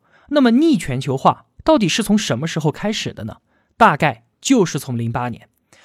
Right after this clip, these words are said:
自从第二次世界大战之后，全球化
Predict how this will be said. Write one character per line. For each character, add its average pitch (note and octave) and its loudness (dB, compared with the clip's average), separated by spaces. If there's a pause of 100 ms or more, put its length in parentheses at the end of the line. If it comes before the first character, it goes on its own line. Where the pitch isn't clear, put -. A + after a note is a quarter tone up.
(340)
自 E4+ 0
从 G#3 0
第 C4+ -2
二 A3+ 8
次 - -6
世 G3 -4
界 F3 0
大 E3+ 2
战 D3 -4
之 D#3 -6
后， D#3 -6 (120)
全 G#3 0
球 G3 0
化 - -2